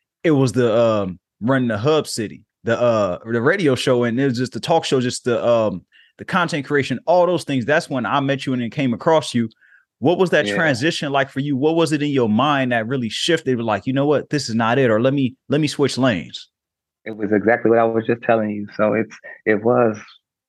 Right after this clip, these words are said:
Speaker 2: going through those, to those different places and them telling me I don't look like what Compton is.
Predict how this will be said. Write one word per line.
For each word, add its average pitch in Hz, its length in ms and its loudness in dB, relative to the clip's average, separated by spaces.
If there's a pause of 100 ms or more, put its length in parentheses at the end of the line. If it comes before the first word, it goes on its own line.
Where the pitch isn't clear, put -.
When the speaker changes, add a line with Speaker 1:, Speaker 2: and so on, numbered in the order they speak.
(100)
Speaker 2:
going 107 340 2
through 107 180 0
those, 107 280 0
to 104 60 0
those 104 160 0
different - 300 -6
places 104 300 -4
and 104 120 0
them 101 120 0
telling 104 220 0
me 104 160 -2
I 104 80 2
don't 104 260 -2 (640)
look 120 160 0
like 107 160 2
what 101 120 -2
Compton 110 360 -2
is. 104 260 -4